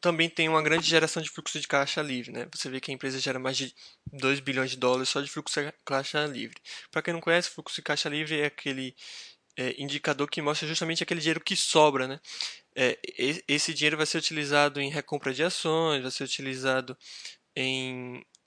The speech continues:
ah, no, a, a, a, talvez aquisições, coisa do tipo, é, pagamento de dividendos, por aí vai. Então, basicamente, essa é a Nvidia, pro pessoal que tava perguntando aí. É, um, um,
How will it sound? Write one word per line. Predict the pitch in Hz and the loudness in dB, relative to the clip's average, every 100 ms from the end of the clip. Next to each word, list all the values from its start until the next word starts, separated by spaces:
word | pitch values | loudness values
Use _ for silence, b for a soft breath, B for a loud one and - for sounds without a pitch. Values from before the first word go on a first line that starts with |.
| _ _ _ _ _ _ _ _ - - | _ _ _ _ _ _ _ _ -18 -8
ah, | 165 127 131 - - _ | -2 2 2 0 -4 _
no, | 143 - _ - | -12 -12 _ -8
a, | - - 135 | -4 0 0
a, | - 143 - 143 | 0 -2 4 4
a, | |
talvez | - - 151 147 151 | 4 4 6 6 6
aquisições, | 139 147 143 170 165 160 160 131 | 4 2 4 6 6 6 4 0
coisa | - 131 131 | -4 -4 -4
do | 151 | -2
tipo, | - 160 160 B B B | 0 0 -2 B B B
é, | - 135 131 127 123 | 6 8 10 8 6
pagamento | - 143 139 147 | 8 8 8 2
de | 147 | 0
dividendos, | 147 143 135 160 135 - | -2 0 0 2 0 -4
por | 131 | -4
aí | 135 131 | -2 -4
vai. | - - _ _ _ _ _ _ _ _ - | -8 -16 _ _ _ _ _ _ _ _ -14
Então, | 156 170 175 185 | -2 0 0 0
basicamente, | 175 180 185 175 190 | 2 2 0 -2 0
essa | 185 - | 0 0
é | 180 | -2
a | |
Nvidia, | 180 170 135 156 - | -2 -4 -6 -8 -10
pro | - | -8
pessoal | 131 - 131 | -6 -4 -6
que | - | -8
tava | - - | -10 -10
perguntando | - 170 - 156 151 | -14 -14 -6 -4 -2
aí. | 147 - B B B B B _ - | -4 -8 B B B B B _ -18
É, | - 135 139 135 135 139 139 - _ B B B B B - | -10 -6 -6 -6 -6 -4 -6 -8 _ B B B B B -6
um, | 185 - _ _ - 120 | -6 -8 _ _ -20 -6
um, | 175 | -4